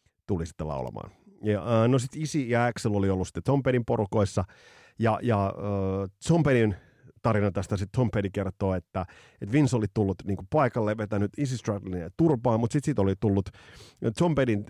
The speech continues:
teknikko, joka oli siitä kääntynyt, että sanoi, että "I don't know this Izzy boy,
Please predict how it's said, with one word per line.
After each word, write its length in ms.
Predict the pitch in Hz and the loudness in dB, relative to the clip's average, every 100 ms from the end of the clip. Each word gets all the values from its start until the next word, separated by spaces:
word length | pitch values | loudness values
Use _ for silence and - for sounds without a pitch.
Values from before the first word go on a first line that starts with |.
| - | -2
teknikko, 580 | 190 - 139 107 - 104 | 0 2 2 2 0 0
joka 200 | 101 110 | 0 0
oli 100 | 104 | 0
siitä 160 | 101 - | -2 -2
kääntynyt, 520 | 120 101 95 95 92 | 0 0 0 -2 -4
että 200 | 90 85 | -8 -6
sanoi, 180 | 120 101 | -2 -2
että 160 | 90 95 | -2 -6
"I 200 | 131 151 | -2 2
don't 120 | 131 | 4
know 220 | 135 127 | 4 2
this 180 | 98 - | -2 -8
Izzy 220 | 165 156 | -6 -2
boy, 300 | 131 127 120 | 0 2 2